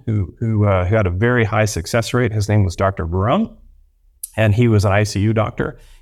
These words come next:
and he was writing about all the treatment modalities that he was doing. Ivermectin, vitamin C, and so on, and, uh, and steroids in the right doses. So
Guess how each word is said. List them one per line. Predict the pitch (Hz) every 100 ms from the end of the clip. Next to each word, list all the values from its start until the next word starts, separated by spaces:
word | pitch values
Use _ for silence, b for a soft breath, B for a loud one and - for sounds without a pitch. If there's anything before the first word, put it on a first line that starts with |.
| -
and | 104
he | 131
was | 123 107
writing | 107 110 107
about | 95 90
all | 107 107
the | 98
treatment | - 113 98 90
modalities | 92 95 90 90 87 87
that | 85
he | 110
was | 92 82
doing. | 73 64 - b b b b
Ivermectin, | 92 87 90 107 131 - 120 117 110 98
vitamin | 87 - -
C, | - - 156 135 127 120 107
and | 87
so | 85 98 90
on, | - -
and, | 98 90 90
uh, | 95 -
and | 98
steroids | - 120 107 98 87 - - -
in | 101 101 101
the |
right | 98 85
doses. | 92 90 82
So | -